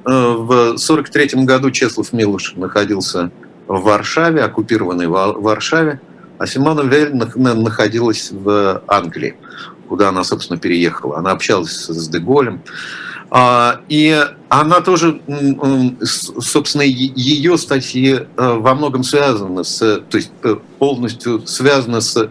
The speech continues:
этим размышлением о насилии и о войне. А, и, э, Милуш, э, который с трудами Симона Вейль познакомился уже в эмиграции,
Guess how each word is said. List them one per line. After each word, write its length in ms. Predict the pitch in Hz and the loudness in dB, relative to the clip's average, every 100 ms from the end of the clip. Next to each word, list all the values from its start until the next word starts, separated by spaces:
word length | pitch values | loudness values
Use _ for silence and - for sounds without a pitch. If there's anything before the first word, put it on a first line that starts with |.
| - | -2
этим 360 | 120 120 113 110 | -4 -2 -6 -2
размышлением 840 | 117 120 123 127 131 139 104 104 | 0 2 2 2 2 0 0 0
о 60 | 110 | 2
насилии 640 | 110 110 - 127 104 95 104 | 2 0 0 0 0 -2 0
и 60 | |
о 120 | 104 104 | 0 2
войне. 460 | 107 107 92 - - - - - - - - - - - | 2 0 -2 -8 -14 -20 -16 -14 -14 -14 -14 -16 -18 2
А, 460 | 120 117 113 110 - | 4 6 4 0 0
и, 320 | 156 160 156 - - | 4 4 2 -4 -2
э, 280 | 143 139 135 | 2 4 2
Милуш, 640 | 147 165 190 180 170 - - 139 | 2 2 4 2 0 -4 -2 0
э, 360 | 135 131 123 120 | 2 4 2 2
который 500 | 131 143 143 135 127 - | 2 2 4 2 -2 -8
с 140 | - | -6
трудами 480 | - 127 131 135 110 | -2 2 2 2 -2
Симона 360 | 110 107 95 | -4 -4 -2
Вейль 220 | 98 101 85 | 0 0 -2
познакомился 720 | 101 110 113 120 104 87 107 | -2 -2 0 0 0 0 0
уже 180 | 98 98 | 0 0
в 100 | 95 | 0
эмиграции, 720 | 104 113 143 - 131 117 | 0 2 0 0 -2 -4